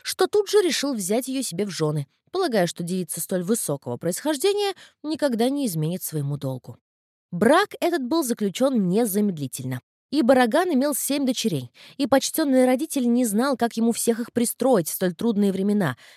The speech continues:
когда одни не слезали с коня в бранных походах, а другие старались наладить свои пошатнувшиеся дела. Женившись, сеньор Батарне сразу убедился в том, что Берта была невинной девой.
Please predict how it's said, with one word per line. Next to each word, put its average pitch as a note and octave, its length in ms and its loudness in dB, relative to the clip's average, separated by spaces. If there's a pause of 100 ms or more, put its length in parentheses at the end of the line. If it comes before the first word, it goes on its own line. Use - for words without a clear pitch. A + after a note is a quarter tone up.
когда G#3+ 340 6
одни G3+ 260 2
не G3 120 2
слезали G3 360 0
с E3 120 -2
коня D#4 340 0
в C4 40 -4
бранных D4+ 380 2
походах, C4+ 540 0 (240)
а F4+ 80 -2
другие F#4 320 2
старались B3+ 440 0
наладить A3+ 360 0
свои A#3 320 0
пошатнувшиеся G3 880 -2
дела. D#3+ 360 -2 (640)
Женившись, G3 840 0
сеньор F#3+ 520 0
Батарне F3 500 0
сразу D#4 400 -2
убедился A#3+ 480 0
в - 80 -16
том, A#3+ 240 -2
что - 180 -4
Берта B3+ 400 -2
была D#4 240 -2
невинной A#3 460 0
девой. C#3+ 400 -8